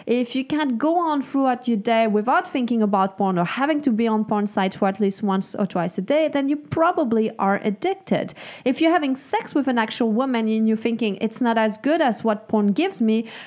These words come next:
you're probably addicted to that. And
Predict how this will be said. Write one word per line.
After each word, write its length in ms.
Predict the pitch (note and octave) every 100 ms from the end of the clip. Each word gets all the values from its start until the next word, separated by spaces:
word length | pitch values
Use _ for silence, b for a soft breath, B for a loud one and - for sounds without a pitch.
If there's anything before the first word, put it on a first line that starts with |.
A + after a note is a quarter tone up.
| B
you're 240 | E4 A#4+ A#4
probably 580 | A4 B4 A4+ B3 G#3
addicted 540 | F#3+ F3 D#3+ - - F3+
to 160 | -
that. 400 | E3 - - - - B B B - -
And 520 | C4+ C4 B3+ B3+